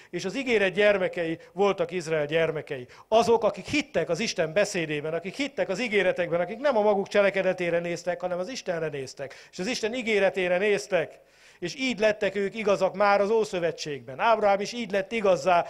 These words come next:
hogy elhitte, amit az Isten mondott, és mikor elhitte, és azt mondta, „Jól van, Uram, ha így lesz, így lesz”,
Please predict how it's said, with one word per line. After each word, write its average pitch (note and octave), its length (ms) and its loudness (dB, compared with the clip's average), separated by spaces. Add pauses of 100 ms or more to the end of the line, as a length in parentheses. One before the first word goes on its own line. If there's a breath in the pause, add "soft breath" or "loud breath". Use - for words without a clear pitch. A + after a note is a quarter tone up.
hogy F#3+ 180 -4
elhitte, G#3 560 4
amit F3 220 0
az E3+ 100 -4
Isten F3+ 320 -4
mondott, F3 440 -2
és D#3+ 100 -10
mikor F3 340 -6
elhitte, A#3 480 2
és F#3 100 -4
azt A3+ 140 -2
mondta, G3 180 -6
„Jól C4 180 0
van, B3+ 140 2
Uram, G#3+ 220 2
ha F3 120 0
így B3 120 -6
lesz, G#3+ 200 -4
így B3 180 -10
lesz”, A#3 260 -2